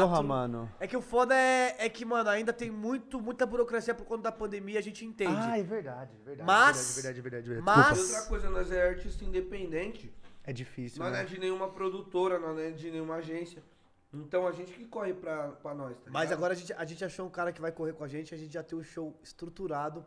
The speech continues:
Speaker 2: pronto. Ma-, pode falar o nome do show?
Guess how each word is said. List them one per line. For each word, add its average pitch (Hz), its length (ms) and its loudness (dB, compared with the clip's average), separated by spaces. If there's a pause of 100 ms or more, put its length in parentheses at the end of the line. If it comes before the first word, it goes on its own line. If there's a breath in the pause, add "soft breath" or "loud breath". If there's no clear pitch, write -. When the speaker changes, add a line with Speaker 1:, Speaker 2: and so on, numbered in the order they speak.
Speaker 2:
pronto. 160 460 -8 (500 soft breath)
Ma-, 151 140 -4
pode 214 400 0
falar 180 140 0
o 165 40 -2
nome 185 320 -4 (140)
do 135 80 -14
show? 208 280 -8